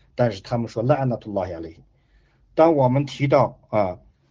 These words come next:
这个阿伊莎 radiyallahu anha，Ummul Mu'minin 的时候，他们说 la'natullahi alayhi。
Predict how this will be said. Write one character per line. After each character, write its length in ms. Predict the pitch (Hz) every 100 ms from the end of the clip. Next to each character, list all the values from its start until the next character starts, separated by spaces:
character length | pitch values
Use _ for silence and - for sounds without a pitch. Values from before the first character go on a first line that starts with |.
| _ -
这 100 | 123
个 140 | -
阿 240 | - 156 170
伊 60 |
莎 160 | 135 135
radiyallahu 420 | 127 120 110 107
anha，Ummul 1040 | 123 104 98 - _ _ - 143 139 131
Mu'minin 380 | 120 117 117 135
的 80 | 120
时 80 | -
候， 60 |
他 180 | 104 123
们 160 | 123 107
说 200 | - 113
la'natullahi 800 | 117 135 120 101 104 92 87 -
alayhi。 220 | 80 -